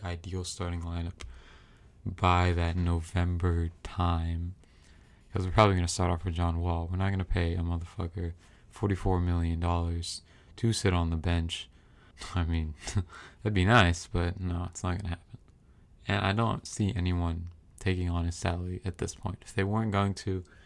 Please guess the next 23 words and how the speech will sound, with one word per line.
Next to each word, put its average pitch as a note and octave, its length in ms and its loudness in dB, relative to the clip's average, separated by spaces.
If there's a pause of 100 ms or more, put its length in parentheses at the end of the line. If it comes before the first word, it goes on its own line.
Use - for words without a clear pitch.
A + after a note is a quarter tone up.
(320)
in A2+ 80 2
the A2+ 100 6
offseason, G2+ 840 4 (180)
like, E2+ 220 -6
the - 80 -16
Clippers G2+ 540 2
were F#2+ 180 -2
a F#2 40 -4
possibility, F#2 640 -6
the F2 100 -10
Heat, G#2+ 420 -4 (120)
if - 100 -20
they G#2 160 2
didn't G#2+ 280 -2
do G2 180 2
it F2+ 120 -2
then, F2+ 220 -2
they're F#2 100 -4
not F#2 180 -2
gonna E2+ 140 -4
do E2+ 100 -6
it - 220 -12
now. - 120 -14